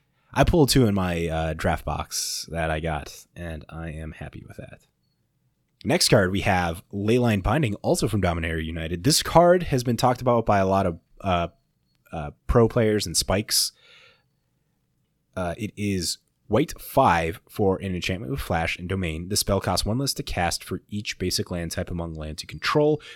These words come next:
When Leyline Binding enters the battlefield, exile target non-land permanent an opponent controls until Leyline Binding leaves the battlefield.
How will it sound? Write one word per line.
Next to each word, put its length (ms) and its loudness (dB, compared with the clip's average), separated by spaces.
When 140 0
Leyline 380 -4
Binding 380 -4
enters 280 -8
the 80 -10
battlefield, 520 -2
exile 380 -2
target 320 -6
non-land 440 -6
permanent 380 -2
an 140 -10
opponent 340 -2
controls 420 -4
until 380 -6
Leyline 520 -4
Binding 480 -8
leaves 460 -8
the 120 -12
battlefield. 640 -6